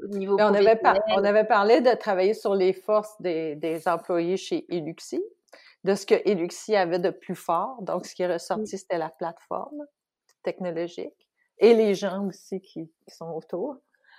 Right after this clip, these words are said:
Speaker 2: Euh, donc, voilà. Mais moi, personnellement, euh, comme moi, j'étais plus à la conception des formations en ligne et que c'est moins ça qui est mis de l'avant,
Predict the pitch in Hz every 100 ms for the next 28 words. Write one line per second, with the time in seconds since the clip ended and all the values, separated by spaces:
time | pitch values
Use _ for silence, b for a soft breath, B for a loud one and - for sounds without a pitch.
0 | b b b b - 170 165 156 151 147
1 | 143 67 64 62 - 175 175 175 175 185
2 | 160 180 170 170 180 180 180 _ _ -
3 | 180 190 226 262 - 254 233 - 254 214
4 | 202 190 185 180 180 220 294 b b b
5 | b 175 180 170 170 196 196 202 208 196
6 | 180 180 214 208 185 180 160 _ 233 226
7 | 233 220 190 - 208 196 180 165 - 196
8 | 175 180 175 170 - 170 175 170 _ B
9 | B B B B B _ 165 147 160 170
10 | 175 - - 165 - 175 - 175 165 175
11 | 185 185 - 190 - 175 170 156 170 170
12 | 165 160 156 160 208